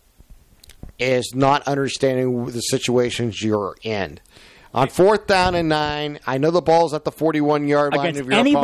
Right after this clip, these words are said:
Speaker 1: opponent.
Speaker 2: in the N F L.
Speaker 1: You have to punt the ball away. Fourth
Speaker 2: Yeah.
Speaker 1: down and nine. It's different if it's less than thirty,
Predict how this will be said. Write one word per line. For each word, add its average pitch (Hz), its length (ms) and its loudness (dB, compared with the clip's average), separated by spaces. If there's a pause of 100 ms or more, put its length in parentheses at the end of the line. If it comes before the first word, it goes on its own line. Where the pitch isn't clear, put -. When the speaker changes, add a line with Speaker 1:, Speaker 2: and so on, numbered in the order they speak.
(140)
Speaker 1:
opponent. 143 40 -6
Speaker 2:
in 135 60 -8
the 131 120 -6
N 123 80 -4
F 113 140 -8
L. 107 120 0
Speaker 1:
You 156 80 4
have 143 260 -2
to 123 60 -6
punt - 240 -4
the 101 60 0
ball 90 260 0
away. 76 160 -6 (380)
Fourth 196 120 4
Speaker 2:
Yeah. 214 120 4
Speaker 1:
down 202 240 2
and 185 100 -2
nine. 175 200 -2 (200)
It's - 240 0
different 269 400 2
if 226 160 0
it's 226 180 2
less 214 240 2 (120)
than 214 160 -4
thirty, 240 400 0